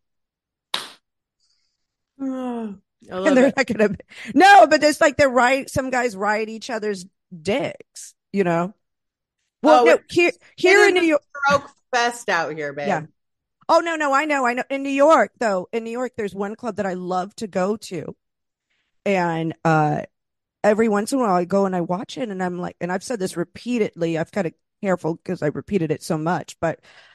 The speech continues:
Speaker 2: I always know when I see a female comic and I'm like, "Who is she fucking?" And I'm always right. And it's,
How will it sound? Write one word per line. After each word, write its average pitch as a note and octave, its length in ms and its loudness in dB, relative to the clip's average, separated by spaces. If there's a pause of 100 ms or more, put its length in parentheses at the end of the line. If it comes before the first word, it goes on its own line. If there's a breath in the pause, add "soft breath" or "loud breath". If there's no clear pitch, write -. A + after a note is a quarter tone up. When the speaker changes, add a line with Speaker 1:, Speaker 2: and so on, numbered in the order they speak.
(200 soft breath)
Speaker 2:
I G#3+ 260 4
always C4 420 0
know G3 500 -2
when E3+ 180 -4
I F3 140 -4
see F3+ 420 -8
a - 80 -6
female F3+ 380 -4
comic E3 480 -8
and E3+ 140 -6
I'm D#3 200 -6
like, D#3 320 -10 (540 soft breath)
"Who D4 360 -2
is G3 140 2
she E3 240 -6
fucking?" F3 840 -4
And G#3 140 0
I'm G3 240 0
always B3 500 4
right. C#4+ 420 2
And A3 120 -4
it's, - 160 -12